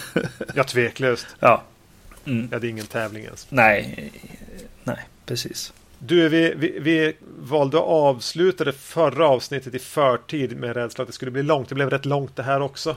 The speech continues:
Speaker 2: Så
Speaker 1: Ja.
Speaker 2: jag tänker att vi, vi, vi stannar här någonstans.
Speaker 1: Ja, precis. Men kan vi inte göra ett längre avsnitt nästa gång då?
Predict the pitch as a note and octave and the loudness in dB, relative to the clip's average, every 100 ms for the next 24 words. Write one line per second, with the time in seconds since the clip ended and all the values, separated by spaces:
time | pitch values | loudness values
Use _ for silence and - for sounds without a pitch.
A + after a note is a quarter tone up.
0 | - - C3 C#3 C#3+ C3 C#3 B2 - - | -8 -4 -2 -2 -4 -4 -2 -4 -6 -20
1 | - - C#3 C3+ - - - - - - | -16 -2 0 0 -4 -16 -18 -18 -20 -14
2 | D3 C3 E3+ D3 D#3+ B2 A2 G#2 A#2 A#2+ | -10 2 4 4 2 2 -2 -8 -10 -10
3 | - - - D3+ D#3+ F3+ D#3 A2 - D3+ | -14 -4 8 10 10 8 8 6 0 -4
4 | D#3 - F3 F3 F3+ F3+ G3+ G#3 G3 D#3 | -6 0 2 4 0 2 4 4 4 2
5 | G3 A3+ F#3+ D3 C#3+ - B2+ - C#3 - | 2 2 4 4 2 -2 -6 -2 -2 -2
6 | - F3 E3+ D#3+ C#3+ G#2+ D2+ G2+ A2+ | -4 2 2 2 0 -2 -4 -12 -12